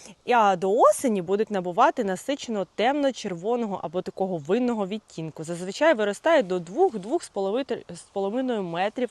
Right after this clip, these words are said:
у висоту. Друзі, чому саме Wims Red? Тому що в мене є одна зона, яка вічно зелена, і я хочу її розбавити от таким чимось яскравим на осінь. Я думаю, що в поєднанні зі злаками це буде просто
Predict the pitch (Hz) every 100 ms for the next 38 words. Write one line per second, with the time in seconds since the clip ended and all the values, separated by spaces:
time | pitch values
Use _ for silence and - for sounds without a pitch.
0 | - 208 214 - 214 - 139 - - -
1 | - - 196 254 233 196 - 269 359 -
2 | 269 254 220 208 214 - 196 156 - 208
3 | 247 339 - 214 190 214 208 190 208 190
4 | 160 170 175 226 208 185 190 196 - 254
5 | 220 - 226 196 202 170 165 165 247 -
6 | - - 240 196 247 427 311 - 202 185
7 | 262 220 165 190 247 247 214 196 185 -
8 | - 226 202 - 196 175 - 170 185 -
9 | 240 269 269 240 196 202 - 196 165 -
10 | 165 160 226 233 226 202 - 185 - 202
11 | 208 208 190 170 185 190 247 415 254 190
12 | 165 - 240 226 196 - 202 302 233